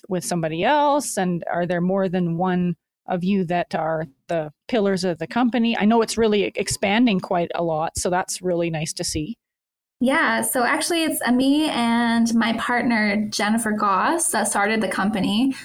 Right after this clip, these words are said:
Speaker 2: Um, but we didn't intend to do that. Like, <laughs> we actually went,
Speaker 1: <laughs>
Speaker 2: we went to university together, but didn't know it. Like, we were in same, some of the same classes and never met. Um,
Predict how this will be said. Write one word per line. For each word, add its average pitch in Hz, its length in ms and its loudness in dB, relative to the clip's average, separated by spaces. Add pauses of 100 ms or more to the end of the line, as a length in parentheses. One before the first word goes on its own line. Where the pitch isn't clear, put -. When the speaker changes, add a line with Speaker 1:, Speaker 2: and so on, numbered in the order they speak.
(240)
Speaker 2:
Um, 208 560 0 (320)
but 233 260 2 (300)
we 254 100 2
didn't 359 380 0 (280)
intend 240 680 4
to 226 100 0
do 214 320 2
that. 180 320 0
Like, 220 240 0
<laughs> 392 60 4
we 311 160 2
actually 277 480 4
went, 381 320 2 (140)
Speaker 1:
<laughs> - 140 -10
Speaker 2:
we 285 80 2
went 311 180 4
to 381 100 2
university 320 520 0
together, 233 420 0
but 226 100 0
didn't 240 240 2
know 202 160 0
it. 208 180 0
Like, 226 120 0
we 240 60 0
were 240 60 2
in 247 80 2
same, 247 300 0
some 240 180 0
of 226 60 2
the 226 60 0
same 226 220 0
classes 185 560 2
and 202 160 0
never 175 220 2
met. 156 340 0 (160)
Um, 170 440 2